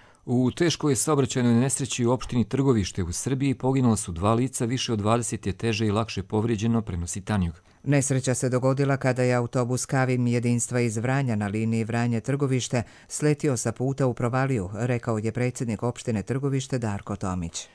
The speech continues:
Speaker 1: Iz svijeta jedno lice je poginulo, četiri ranjena u velikoj eksploziji u nuklearki Marcouy na jugu Francuske. Nakon eksplozije postoji velika mogućnost za ispuštanje radioaktivne pare, javio je B B C.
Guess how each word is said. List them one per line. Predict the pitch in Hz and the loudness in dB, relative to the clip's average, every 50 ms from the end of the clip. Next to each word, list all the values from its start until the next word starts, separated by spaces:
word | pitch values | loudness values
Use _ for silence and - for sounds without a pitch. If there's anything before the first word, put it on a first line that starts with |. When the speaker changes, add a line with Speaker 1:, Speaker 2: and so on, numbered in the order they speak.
| _ _ - | _ _ -2
Speaker 1:
Iz | 110 101 90 82 | 0 0 2 2
svijeta | - - 135 151 143 - - - | 0 2 4 2 2 2 0 -2
jedno | 90 95 110 113 113 | 0 2 4 4 4
lice | 107 117 123 - - 120 | 2 2 0 -2 -4 -4
je | 98 | -4
poginulo, | - - 117 127 139 139 135 135 127 | -2 0 0 0 2 0 2 0 0
četiri | 113 - - 131 - - 127 120 110 | 0 -2 -4 -4 -2 0 0 2 2
ranjena | 117 127 135 135 123 120 113 | 2 2 2 2 2 2 4
u | 107 | 4
velikoj | 104 110 117 110 - - 107 104 98 - | 4 2 0 0 -2 -2 -2 -2 0 2
eksploziji | 113 113 110 - - - 127 123 110 104 117 113 | 0 0 -2 -2 -6 -4 -2 -2 0 0 2 2
u | 107 | 2
nuklearki | 107 120 110 - 117 113 104 98 - - 104 | 2 2 0 -2 -2 -2 -2 -2 -4 -2 -2
Marcouy | 95 101 101 92 - - 139 135 123 107 | 0 0 0 -2 -4 -2 0 2 2 2
na | 92 87 87 82 | 2 2 0 0
jugu | 82 85 95 95 95 87 | -2 -2 -4 -4 -4 -6
Francuske. | - - 101 107 107 107 - - 85 - - - 90 87 | -6 -2 0 0 0 0 0 -4 -8 -8 -8 -6 -4 -2
Nakon | 90 90 90 - 101 95 | -2 -2 -4 -2 -2 0
eksplozije | 101 113 110 - - 127 117 104 131 117 104 - - - - - - | 0 0 -2 -2 -2 0 0 2 2 0 0 -2 -8 -20 -20 -12 -4
postoji | - 120 131 - - - 123 | -2 -2 -2 -2 -2 -2 0
velika | 117 131 127 113 - - 107 | 0 2 0 0 -2 0 0
mogućnost | 101 101 95 92 104 117 113 - 123 120 101 | 2 2 2 0 0 0 0 0 -2 0 0
za | 104 101 101 - - | 0 -2 -2 -2 -4
ispuštanje | 110 - - - 104 92 - - 117 110 107 110 104 | -8 -8 -4 -4 -4 -4 -2 -2 0 2 2 2 2
radioaktivne | 98 92 95 95 87 - - 101 98 92 90 92 | 2 0 0 -2 -2 -4 -2 0 0 0 0 0
pare, | - 110 120 123 123 | 0 0 2 2 2
javio | 113 92 82 82 87 92 98 | 2 0 0 -2 -2 -2 -2
je | 101 101 | -2 -2
B | 87 98 | -2 0
B | 98 104 | 0 0
C. | 104 - - | 0 -2 -2